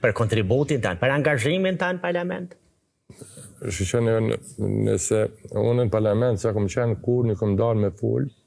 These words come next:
Speaker 2: pa pas diçka me thonë.
Speaker 1: Ha.
Speaker 2: Ka ndodhur një muj, dy muj, tre muj, s'kam, s'ka kon tema,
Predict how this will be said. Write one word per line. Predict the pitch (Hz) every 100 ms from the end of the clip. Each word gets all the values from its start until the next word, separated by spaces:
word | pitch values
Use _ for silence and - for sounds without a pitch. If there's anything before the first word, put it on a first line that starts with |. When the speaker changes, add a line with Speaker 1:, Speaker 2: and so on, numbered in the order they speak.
| _ _ _
Speaker 2:
pa | 107
pas | - 98
diçka | 87 - 78
me | 76
thonë. | - 64 - -
Speaker 1:
Ha. | 127 123 92 - - - - -
Speaker 2:
Ka | 101
ndodhur | 92 110 90
një | 90 98
muj, | 92 92
dy | 82 92
muj, | 90 90
tre | 85 90
muj, | 87 85
s'kam, | - 80 80 - - - - -
s'ka | - 87
kon | 85
tema, | 90 73 65